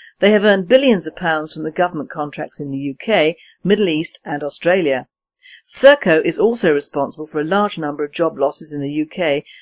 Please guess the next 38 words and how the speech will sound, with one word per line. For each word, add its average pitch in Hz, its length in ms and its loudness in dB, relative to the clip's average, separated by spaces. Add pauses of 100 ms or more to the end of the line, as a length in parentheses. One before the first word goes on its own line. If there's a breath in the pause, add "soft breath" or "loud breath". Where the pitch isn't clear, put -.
(140 loud breath)
since - 280 2
they 214 140 6
keep 262 280 -4
moving 170 260 -2
critical 180 380 -4
parts 185 340 -4
of 139 80 -12
work 143 240 -2
to 165 80 -16
cheap - 320 -6
labour 185 300 0
destinations 131 840 -6 (160)
such 185 220 -6
as 165 100 -8
India 143 420 0
and 160 120 -8
the - 40 -14
Philippines. 127 680 -6 (500 loud breath)
They 202 160 4
also 247 420 0
run 147 200 0
a 147 60 -8
huge 202 400 -6
sweatshop - 560 -2
in 170 120 -8
India. 139 400 -8 (1120 loud breath)
Seven 294 400 4
illegal 208 320 0
workers 160 460 -2
have 160 80 -10
been 160 160 -8
found 165 360 -4
in 170 120 -6
an 165 100 -4
Indian 185 300 -2
restaurant 156 420 -6
in 143 60 -4
Aberdeenshire. 160 580 -6